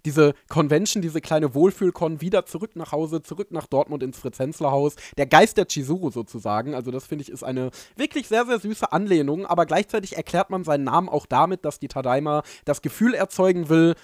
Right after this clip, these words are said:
ja, dass man eben jetzt nach Hause in einen Safe Space kommt. Die Tadaima will nämlich laut eigenem Statement eine kleine Wohlfühl-Convention sein,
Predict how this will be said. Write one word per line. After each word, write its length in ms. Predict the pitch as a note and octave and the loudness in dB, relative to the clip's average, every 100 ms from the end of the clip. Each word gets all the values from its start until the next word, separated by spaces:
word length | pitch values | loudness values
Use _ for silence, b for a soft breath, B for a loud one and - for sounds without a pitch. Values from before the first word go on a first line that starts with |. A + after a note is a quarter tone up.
| b b | b b
ja, 260 | E3+ D#3+ - | 2 2 -2
dass 160 | - D3 | -4 -2
man 140 | E3+ | 0
eben 240 | D#3 E3 D#3+ | 2 2 2
jetzt 260 | D#3+ - | -2 -2
nach 160 | D3+ - | 0 6
Hause 300 | E3 E3+ E3 | 6 6 2
in 100 | C#3+ | -4
einen 180 | C3+ C3+ | -4 -4
Safe 240 | C#3+ C#3+ | -2 -4
Space 440 | - - A2+ A2 | -4 -6 -6 -6
kommt. 400 | - A2+ A#2+ G3+ - b b - | -8 -4 -4 -4 -8 b b -10
Die 80 | |
Tadaima 500 | E3 F#3 G3 A3 F3 | -4 2 2 4 2
will 160 | C#3+ B3+ | 2 2
nämlich 420 | B3+ A#3+ A3 - | 0 -4 -4 -4
laut 260 | D3 G3 - | 0 0 2
eigenem 420 | E3 F#3 F#3+ F3 | 0 0 -2 -4
Statement 480 | - D3+ F3 E3+ E3+ | -4 -4 -4 -4 -4
eine 220 | C#3+ D3+ | -4 -4
kleine 440 | - B2+ E3 F#3 C3 | -6 -4 -2 -2 0
Wohlfühl-Convention 920 | F3 G#3 D3+ C3 B2 G#2+ G#2 - A2 | 0 0 -4 -4 -6 -6 -8 -8 -8
sein, 340 | G2+ A2 D#3+ | -6 -6 -6